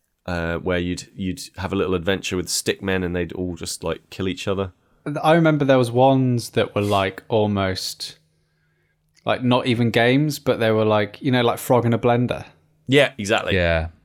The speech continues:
Speaker 2: Like, that kind of stuff. Like, that was r-, re-
Speaker 1: Toys.
Speaker 2: Yeah, basically really, like, really weird thinking about it now that, like, you know, have you played Frog in a Blender? Oh my, oh my, you know,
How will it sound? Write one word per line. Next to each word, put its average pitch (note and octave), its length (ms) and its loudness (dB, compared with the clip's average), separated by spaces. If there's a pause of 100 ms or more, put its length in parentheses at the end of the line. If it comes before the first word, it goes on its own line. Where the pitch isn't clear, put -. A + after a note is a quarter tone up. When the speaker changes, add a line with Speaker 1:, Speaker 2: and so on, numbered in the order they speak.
Speaker 2:
Like, G#2+ 260 -2
that A2+ 220 0
kind G#2 200 -2
of G2 80 -2
stuff. - 280 -4
Like, A2+ 140 -6
that D#3+ 140 -2
was E3 120 0
r-, C#3 60 0
re- D3+ 680 -4
Speaker 1:
Toys. G#2 800 2 (280)
Speaker 2:
Yeah, D#3 200 6
basically C#3 400 2
really, D3+ 480 4
like, A2 320 0
really B2 440 4
weird G#2+ 420 4
thinking - 300 -6
about F#2+ 200 2
it F#2 100 -2
now G2 320 2
that, - 260 -4
like, F#2 280 0 (720)
you B2+ 80 4
know, A2+ 60 2
have B2+ 200 2
you C3+ 60 6
played B2 260 4
Frog A2 240 0
in A2 40 2
a G#2 60 2
Blender? G#2+ 480 0
Oh B2+ 240 6
my, A#2 240 -2
oh B2+ 280 4
my, A#2 140 2 (220)
you D3 160 2
know, A2+ 260 2